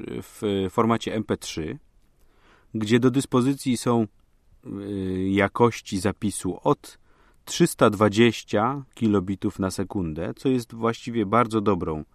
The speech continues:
yy, daje bardzo dobrą jakość, do czterdzieści osiem kilobitów na sekundę, co jest już dość słabą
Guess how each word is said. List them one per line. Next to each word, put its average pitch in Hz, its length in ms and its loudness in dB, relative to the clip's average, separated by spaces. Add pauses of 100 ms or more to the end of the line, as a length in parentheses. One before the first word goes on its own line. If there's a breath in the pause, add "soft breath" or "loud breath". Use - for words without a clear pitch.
(680 soft breath)
yy, 87 140 -4
daje 113 220 6
bardzo 110 260 2
dobrą 90 320 2
jakość, 80 640 -6 (540 soft breath)
do 202 360 2
czterdzieści 143 640 0
osiem 76 420 -8 (220)
kilobitów 87 580 -4
na 85 80 -6
sekundę, 90 440 -6
co 131 480 2 (100)
jest 117 360 -4
już - 840 -2
dość - 440 0 (120)
słabą 78 600 2